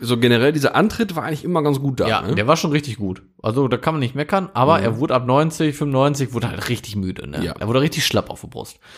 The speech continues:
Speaker 2: Und man hat auch beim Fahren so das Gefühl gehabt, boah, der, der fühlt sich nicht wohl.
Speaker 1: Ja,
Speaker 2: Der
Speaker 1: als ob der einer festhalten würde,
Speaker 2: Ja,
Speaker 1: ne?
Speaker 2: als ob, wie du das schon mal gesagt hast, versuch mal aus dem Strohhalm richtig rauszupusten. Das
Speaker 1: Mhm.
Speaker 2: geht nicht.
Speaker 1: Genau.
Speaker 2: So, und der Strohhalm ist jetzt weg.
Speaker 1: <laughs>
Speaker 2: Das kann ich wohl sagen. Nee,
Speaker 1: Mhm.
Speaker 2: wirklich, das war immer so, der, der hat immer so,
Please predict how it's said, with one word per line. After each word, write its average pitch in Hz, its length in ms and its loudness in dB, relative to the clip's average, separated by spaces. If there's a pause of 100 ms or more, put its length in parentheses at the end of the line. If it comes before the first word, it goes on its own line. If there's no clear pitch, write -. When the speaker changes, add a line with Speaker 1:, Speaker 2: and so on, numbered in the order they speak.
(160)
Speaker 2:
Und 156 240 2
man 139 120 0
hat 175 100 4
auch 175 80 2
beim 127 160 0
Fahren 175 200 2
so 160 60 2
das 131 120 0
Gefühl 165 260 0
gehabt, 170 220 2
boah, 131 80 2
der, 127 100 -2
der 127 220 -6
fühlt 175 180 -6
sich 160 100 -2
nicht 135 140 -2
wohl. 139 260 2 (240)
Speaker 1:
Ja, 95 100 -2
Speaker 2:
Der 123 120 4
Speaker 1:
als 135 80 4
ob 127 60 -4
der 151 100 4
einer 143 120 6
festhalten 110 480 -2
würde, 98 120 0
Speaker 2:
Ja, 151 120 6
Speaker 1:
ne? 139 120 2
Speaker 2:
als 113 100 0
ob, 156 200 2
wie 147 60 0
du 160 180 2
das 139 80 -6
schon 160 100 -2
mal 151 100 0
gesagt 151 240 2
hast, 156 280 -2 (360)
versuch 156 280 0
mal 170 140 6
aus 143 100 4
dem 135 100 -2
Strohhalm 147 440 2
richtig 139 320 0
rauszupusten. - 800 -2
Das - 120 4
Speaker 1:
Mhm. 95 240 2
Speaker 2:
geht - 160 2
nicht. - 240 -14 (140)
Speaker 1:
Genau. 151 400 2
Speaker 2:
So, 107 140 0
und 92 80 2
der - 80 -2
Strohhalm 139 240 2
ist 135 80 -4
jetzt 107 160 -2
weg. - 260 -8 (800)
Speaker 1:
<laughs> - 0 -
Speaker 2:
Das - 560 -4
kann 135 120 2
ich 139 60 0
wohl 120 100 2
sagen. 95 340 -4
Nee, 110 200 2
Speaker 1:
Mhm. 95 60 2
Speaker 2:
wirklich, 107 220 4
das 104 80 -2
war 135 100 4
immer 160 140 4
so, 147 240 6
der, 135 280 0
der 143 160 0
hat 147 120 -4
immer 165 200 0
so, 160 380 2